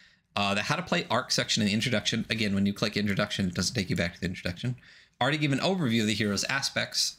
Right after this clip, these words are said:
Um, and you can check out hero, hero creation and action in the appendix, which again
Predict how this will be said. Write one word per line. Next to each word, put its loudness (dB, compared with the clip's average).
Um, 2
and 2
you 0
can 0
check 0
out -4
hero, -2
hero 0
creation 0
and 2
action 0
in 4
the 2
appendix, 0
which 0
again 0